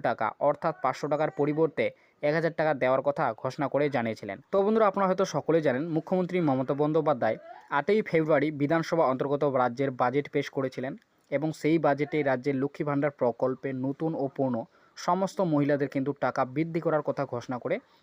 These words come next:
জানিয়েছেন। অর্থাৎ আগে যারা প্রতি মাসে পাঁচশো টাকা করে পেতেন, তাদের পাঁচশো টাকার পরিবর্তে এক হাজার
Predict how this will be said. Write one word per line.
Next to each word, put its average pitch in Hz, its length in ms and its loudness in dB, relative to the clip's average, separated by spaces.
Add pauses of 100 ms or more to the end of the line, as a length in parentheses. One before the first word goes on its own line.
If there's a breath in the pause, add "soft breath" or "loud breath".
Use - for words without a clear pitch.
(120 soft breath)
জানিয়েছেন। 127 480 0 (100)
অর্থাৎ 151 240 -2 (140)
আগে 147 180 0
যারা 151 120 4 (100)
প্রতি 147 240 -4
মাসে 139 260 -2
পাঁচশো 123 260 -2
টাকা 131 120 2
করে 139 160 0
পেতেন, 139 220 0 (380 loud breath)
তাদের 151 260 0
পাঁচশো 135 280 0
টাকার 147 260 0
পরিবর্তে 135 380 -2
এক 127 140 4
হাজার 127 160 -2